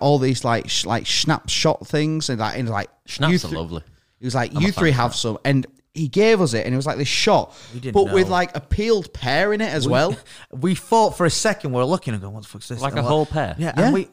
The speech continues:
Speaker 3: I was
Speaker 1: But it was,
Speaker 3: like,
Speaker 1: like, a really small one. It was weird.
Speaker 3: I was like, "Is it a pickled onion in, like, some
Speaker 1: <laughs>
Speaker 3: vodka?"
Speaker 1: I thought it was, like, a
Speaker 3: yeah,
Speaker 1: potato,
Speaker 3: yeah, I
Speaker 1: like,
Speaker 3: didn't know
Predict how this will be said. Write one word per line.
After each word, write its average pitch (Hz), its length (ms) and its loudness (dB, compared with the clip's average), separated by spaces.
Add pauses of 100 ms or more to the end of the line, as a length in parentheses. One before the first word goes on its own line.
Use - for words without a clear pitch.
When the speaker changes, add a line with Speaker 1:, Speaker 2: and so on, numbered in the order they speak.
(140)
Speaker 3:
I 147 100 -4
was 165 180 -2
Speaker 1:
But 175 80 2
it - 20 4
was, 175 100 4
Speaker 3:
like, - 120 2
Speaker 1:
like, 165 80 4
a - 20 2
really 165 160 0
small 165 460 -2
one. 123 120 0
It 104 60 -4
was 110 120 -6
weird. 131 280 -2
Speaker 3:
I 180 60 -4
was 180 200 -4
like, 147 200 -8
"Is 139 100 -10
it 151 100 -6
a 175 60 -4
pickled 175 400 -6
onion 170 320 -4
in, 98 140 -6
like, 110 180 -6
some - 200 -2
Speaker 1:
<laughs> - 20 -8
Speaker 3:
vodka?" 147 340 -2
Speaker 1:
I 175 60 4
thought 220 80 4
it 208 60 4
was, 160 100 2
like, 123 80 -2
a 110 40 0
Speaker 3:
yeah, 113 80 -2
Speaker 1:
potato, 151 440 4
Speaker 3:
yeah, - 100 2
I 175 60 -4
Speaker 1:
like, 123 160 2
Speaker 3:
didn't - 80 2
know 165 80 4